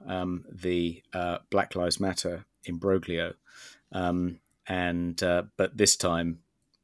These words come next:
all the calls for people to be cancelled will be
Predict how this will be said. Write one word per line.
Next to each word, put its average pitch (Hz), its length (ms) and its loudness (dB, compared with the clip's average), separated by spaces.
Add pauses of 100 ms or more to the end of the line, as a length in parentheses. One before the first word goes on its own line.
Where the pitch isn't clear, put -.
(120)
all 95 220 2
the 87 120 -4
calls 90 600 2
for 85 260 0
people 87 280 -2
to 80 100 -6
be 82 120 -6
cancelled - 560 -4
will 92 80 -8
be 87 160 -4